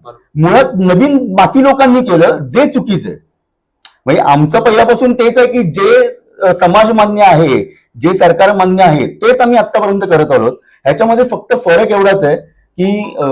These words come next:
Speaker 2: जेव्हा एकोणीसशे अठ्ठावीसला ज्या, जेव्हा आपल्या मंडळाची स्थापना झाली त्यावेळेला, अ, गणपतीचं जी मूर्तीची जी उंची होती ती एक फुटाची होती आणि त्यानंतर कालांतराने आता जर बघत गेलं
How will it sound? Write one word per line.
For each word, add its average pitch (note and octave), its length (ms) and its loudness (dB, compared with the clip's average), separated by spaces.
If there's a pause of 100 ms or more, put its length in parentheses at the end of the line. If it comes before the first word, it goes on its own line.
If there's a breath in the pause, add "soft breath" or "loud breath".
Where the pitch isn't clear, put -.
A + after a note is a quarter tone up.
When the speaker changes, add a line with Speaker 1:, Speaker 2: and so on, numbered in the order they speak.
(380)
Speaker 2:
जेव्हा F#3+ 400 2
एकोणीसशे F3 440 -2
अठ्ठावीसला F#3 520 -2
ज्या, F3+ 320 0
जेव्हा D3+ 280 0
आपल्या E3+ 380 0 (200)
मंडळाची D3 460 -2
स्थापना D3 360 -2
झाली A#2+ 200 0 (400 soft breath)
त्यावेळेला, E3+ 600 2 (160)
अ, C#3 140 -2
गणपतीचं E3 800 -2
जी D3+ 200 -6
मूर्तीची D#3 760 -4
जी D3+ 60 -4
उंची C#3 320 -2
होती F#2+ 380 -4
ती - 480 -8
एक F#3 140 -4
फुटाची D#3 300 -2
होती A2 320 -6 (420)
आणि F3 140 -2
त्यानंतर G#3 400 0
कालांतराने G3+ 680 0
आता A3 320 -2
जर G#3 140 -2
बघत F#3 240 -2
गेलं C#3 300 -2